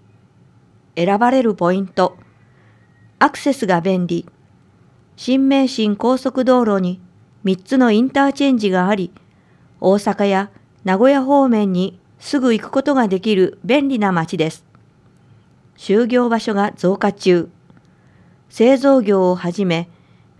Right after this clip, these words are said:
薬業や茶業、養業など、地場産業が盛んです。年々求人数も増えています。転入者の世代別割合、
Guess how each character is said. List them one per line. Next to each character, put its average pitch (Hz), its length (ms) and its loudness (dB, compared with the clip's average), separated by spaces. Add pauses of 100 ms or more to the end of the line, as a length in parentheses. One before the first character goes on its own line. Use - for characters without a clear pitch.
(140)
薬 196 320 -4
業 220 260 0
や 185 260 -2 (120)
茶 233 200 0
業、 175 360 0 (460)
養 269 260 6
業 202 280 0
な 214 180 -2
ど、 160 200 -4 (580)
地 175 100 -2
場 220 160 2
産 254 300 0
業 208 220 0
が 185 180 0
盛 190 400 -4
ん 180 40 -4
で 180 140 0
す。 - 140 -16 (840)
年 190 280 0
々 175 260 0
求 233 240 0
人 277 240 -2
数 240 280 0
も 185 280 -2
増 262 120 2
え 240 100 4
て 196 140 0
い 160 120 -2
ま 151 160 -8
す。 - 140 -20 (1500)
転 220 200 2
入 233 240 2
者 202 180 -4
の 180 240 -2 (160)
世 - 200 -4
代 233 240 2
別 247 260 -2
割 226 340 0
合、 160 180 -2